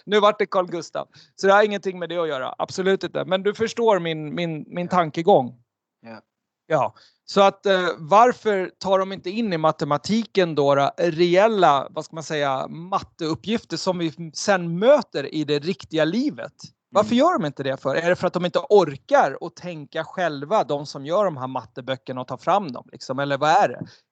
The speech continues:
Speaker 1: Easy way out.
Speaker 2: Tänk om de inte förstår sig på siffrorna som man egentligen ska göra egentligen.
Speaker 1: Nej, så tänk så mycket tid vi kastar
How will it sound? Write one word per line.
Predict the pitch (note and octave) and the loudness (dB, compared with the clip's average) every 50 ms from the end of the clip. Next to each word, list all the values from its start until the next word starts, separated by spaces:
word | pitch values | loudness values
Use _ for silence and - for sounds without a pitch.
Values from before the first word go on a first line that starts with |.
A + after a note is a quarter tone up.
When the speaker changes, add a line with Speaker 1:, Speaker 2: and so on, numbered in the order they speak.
| - E3+ | -10 -8
Speaker 1:
Easy | D#3+ C#3 - - D3+ | -8 -6 -4 -4 -2
way | C3+ C#3+ C3+ C#3 D3+ | 0 0 0 2 4
out. | F#3 G3+ E3 B2+ - _ - _ _ _ _ _ _ _ _ _ _ _ _ _ _ | 4 2 2 0 -6 _ -20 _ _ _ _ _ _ _ _ _ _ _ _ _ _
Speaker 2:
Tänk | - D3 C#3+ C#3 | -4 -2 -2 -2
om | D3 D3+ D3 | -4 -4 -2
de | C#3+ C3+ C#3 D3+ | -2 -2 -2 -4
inte | E3 - D#3 | -6 -10 -12
förstår | C#3 D3+ C#3 C#3 D#3 C#3 | -16 -16 -12 -10 -8 -10
sig | C3+ - C#3+ B2 | -8 -8 -10 -12
på | - _ C3+ C#3 | -8 _ -8 -8
siffrorna | C3+ - D3 C3 C3+ C3 A#2 A#2+ B2 A#2+ A#2 | -8 -8 -14 -16 -14 -12 -10 -8 -8 -8 -8
som | A2+ - B2+ A#2 A#2 | -10 -12 -12 -10 -8
man | A#2 A#2 A#2 | -8 -8 -6
egentligen | A#2 A#2 B2 C3+ - C3+ A#2 G#2+ | -8 -8 -10 -10 -10 -10 -12 -12
ska | - - - B2+ C3+ | -12 -10 -8 -8 -6
göra | C3 B2 A2+ A2 | -6 -6 -8 -6
egentligen. | A2 A#2 A#2+ C#3 - B2 A2 - _ _ _ _ _ _ | -8 -8 -8 -8 -12 -14 -16 -16 _ _ _ _ _ _
Speaker 1:
Nej, | - G3+ F#3 - - | 0 0 0 0 -2
så | - - F#3+ | -4 -8 -4
tänk | - A#3 C#4+ E4 D4 - | 0 0 0 0 0 -2
så | - G#3+ | -2 -2
mycket | G#3 G3+ - G3 E3+ - _ _ | -2 -2 -4 -6 -8 -8 _ _
tid | - A#3 C4 F4 D#4+ G3 C3+ | -8 -8 -8 -8 -8 -10 -10
vi | D3 D3+ | -10 -10
kastar | - - D#3+ D3 - - - E3 D3+ D3 | -8 -8 -8 -8 -8 -6 -4 -4 -4 -4